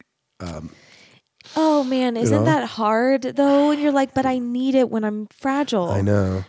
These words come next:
Speaker 1: I
Speaker 2: It's
Speaker 1: know.
Speaker 2: so hard. But I, but I guess that's it, though. Like, you know, I, I,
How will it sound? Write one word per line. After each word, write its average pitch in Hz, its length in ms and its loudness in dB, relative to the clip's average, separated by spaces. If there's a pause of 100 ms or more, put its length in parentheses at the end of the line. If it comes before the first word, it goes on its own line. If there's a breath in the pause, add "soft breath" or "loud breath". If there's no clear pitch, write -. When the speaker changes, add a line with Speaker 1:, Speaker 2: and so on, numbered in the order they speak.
(120)
Speaker 1:
I - 60 0
Speaker 2:
It's 101 140 0
Speaker 1:
know. 101 60 -4 (600)
Speaker 2:
so - 100 -20
hard. 180 540 0 (360 loud breath)
But 381 120 2
I, 381 140 2 (100)
but 415 120 0
I 415 120 2 (120)
guess 359 180 0
that's 311 220 0
it, 220 120 0
though. 165 300 0
Like, 254 240 0 (340 loud breath)
you 190 120 2
know, 269 100 4
I, 247 260 4
I, 226 280 2